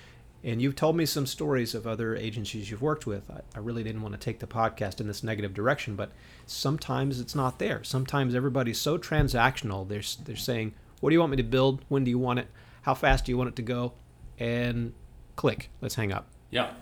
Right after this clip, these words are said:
Speaker 2: I,
Speaker 1: And you're
Speaker 2: I've had
Speaker 1: missing a
Speaker 2: that.
Speaker 1: lot of really important details.
Speaker 2: Yeah, I, I, uh, you know that I've experienced that without naming any names or anything like that. I've experienced that recently where I could tell the client, my client, and, and so this agency and I shared a client,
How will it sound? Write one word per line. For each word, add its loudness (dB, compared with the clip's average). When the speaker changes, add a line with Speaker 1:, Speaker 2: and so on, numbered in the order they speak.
Speaker 2:
I, -2
Speaker 1:
And 2
you're 6
Speaker 2:
I've 6
had 6
Speaker 1:
missing 4
a 2
Speaker 2:
that. 4
Speaker 1:
lot 4
of -6
really 2
important 0
details. -4
Speaker 2:
Yeah, 0
I, 0
I, 0
uh, -2
you -2
know 4
that 4
I've 0
experienced -2
that -2
without -2
naming -2
any -2
names 6
or 4
anything 4
like 2
that. 2
I've 0
experienced 0
that -4
recently -2
where 0
I 2
could -6
tell 4
the -2
client, 0
my 4
client, -4
and, -10
and -8
so -6
this -6
agency -4
and -4
I -6
shared -2
a -6
client, -8